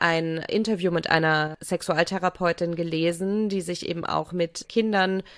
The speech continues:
beschäftigt hat und die auch gesagt hat, wie wichtig es ist, dass Kinder bestimmte Begriffe einfach kennen. Also einmal präventiv, aber auch eben, wenn dann was passiert ist. Also zum Beispiel sexualisierte Übergriffe,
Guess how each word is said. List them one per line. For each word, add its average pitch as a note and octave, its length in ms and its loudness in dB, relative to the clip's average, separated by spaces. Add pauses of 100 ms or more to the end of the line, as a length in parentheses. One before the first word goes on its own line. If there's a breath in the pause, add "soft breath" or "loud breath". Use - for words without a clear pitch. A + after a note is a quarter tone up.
(320 loud breath)
beschäftigt A#3+ 1080 2
hat C#4 340 2 (260)
und F#3 520 0
die G3+ 160 -2
auch F3+ 160 0
gesagt E3+ 400 -2
hat, F#3 220 0
wie F3+ 180 -4
wichtig F#3+ 480 0
es - 140 -8
ist, - 320 -2
dass F3 140 -4
Kinder G3+ 420 2
bestimmte G3+ 500 0
Begriffe F3 800 2 (240)
einfach E3 340 -2
kennen. F3+ 480 0
Also E3 380 0 (260)
einmal F3+ 340 4
präventiv, A3+ 720 0
aber F3+ 280 2
auch - 260 2 (120)
eben, E3+ 320 -2
wenn G3+ 200 6
dann D#3+ 220 2
was D3 180 0
passiert D3+ 480 -2
ist. C4+ 320 2 (100)
Also E3+ 220 0
zum F3+ 180 -4
Beispiel E3+ 540 4
sexualisierte E3+ 1040 2
Übergriffe, F#3 680 0